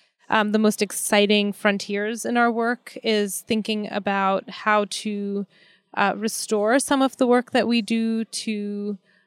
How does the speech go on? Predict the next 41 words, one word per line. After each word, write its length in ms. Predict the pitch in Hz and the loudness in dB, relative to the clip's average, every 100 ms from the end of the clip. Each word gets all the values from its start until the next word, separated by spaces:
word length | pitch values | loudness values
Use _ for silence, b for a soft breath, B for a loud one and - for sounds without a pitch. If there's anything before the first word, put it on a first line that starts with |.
| - | -2
um, 320 | 208 196 196 - | 0 2 -2 -8
less 680 | 208 214 208 - - - - | 0 2 2 0 -4 -6 -10
specialized 1120 | - - 202 - 190 190 190 190 - - - - | -4 -2 -2 0 0 2 2 0 -4 -8 -12 -12
spaces. 800 | - - 185 - 65 202 - 190 | -8 -4 -4 -4 -8 -8 -12 -14
How 160 | - 247 | 0 2
do 100 | 269 | 4
we 140 | 240 | 2
work 400 | 214 220 220 - | 2 2 0 0
with 320 | 208 208 190 | 0 0 0
midwives? 440 | 185 - - 202 - | -4 0 0 0 0
How 100 | 226 | 0
do 80 | 233 | 2
we 120 | 233 | 2
work 300 | 214 208 202 | 0 -2 0
with 260 | 208 190 | 0 0
doulas? 500 | - 190 185 - - | 0 2 2 0 -4
How 160 | 190 214 | 0 2
do 80 | 214 | 2
we 140 | 226 | 2
work 380 | 208 208 202 - | 0 0 -2 -4
with 240 | 196 196 | -6 -6
community 360 | - 208 190 190 | -4 -4 -2 -4
health 220 | 185 185 | -4 -6
workers? 560 | - 185 - 185 185 - b b b _ | -6 -8 -6 -8 -8 -14 b b b _
Um, 240 | 202 202 | 0 0
so 280 | 202 - 269 | -4 0 2
much 200 | 277 269 | 4 2
of 120 | 269 | 2
what 160 | 240 214 | 2 2
we 120 | 226 | 0
feel 540 | 208 - 233 220 220 - | -2 0 2 2 0 0
as 200 | 202 196 | -2 0
O 80 | 196 | -2
B 80 | 196 | -2
G 100 | 202 | -2
Y 140 | 196 | -2
Ns 80 | 196 | -2
that 100 | 208 | -4
we 80 | 185 | -4
cannot 360 | - 202 196 190 | -6 -2 0 0
address 600 | 185 185 190 180 - | -2 0 0 -2 -8